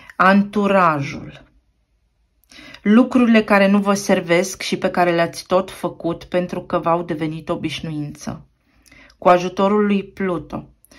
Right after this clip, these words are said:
și cu ajutorul acestor două arcane, reaprindeți flacăra iubirii în viața voastră și un nou capitol plin de pasiune și de stabilitate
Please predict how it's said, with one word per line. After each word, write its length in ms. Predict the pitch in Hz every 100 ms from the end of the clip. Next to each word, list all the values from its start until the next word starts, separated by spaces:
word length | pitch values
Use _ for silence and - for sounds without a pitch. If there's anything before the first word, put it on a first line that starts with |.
| - -
și 160 | - -
cu 120 | 180
ajutorul 520 | 170 160 151 180 190
acestor 460 | 175 - 170 - 156
două 260 | - 165
arcane, 680 | 160 139 - 156 147 151 190 - - _
reaprindeți 1200 | 175 190 220 233 202 - 202 196 185 170 165 -
flacăra 480 | - 180 180 185 165
iubirii 380 | 156 151 165 165
în 80 | 147
viața 400 | 156 151 - 151
voastră 640 | 147 143 143 - 170 214 - - -
și 180 | -
un 500 | 208 175 180 180 190
nou 460 | 208 240 226 170 - _ _ _ _ _ _
capitol 840 | 180 165 - 220 202 - 170 165
plin 300 | - 190 190
de 80 | 180
pasiune 720 | - 160 - - 175 175 165
și 200 | 165 -
de 120 | 165
stabilitate 1160 | 170 - 156 151 147 147 - 147 139 - 180 220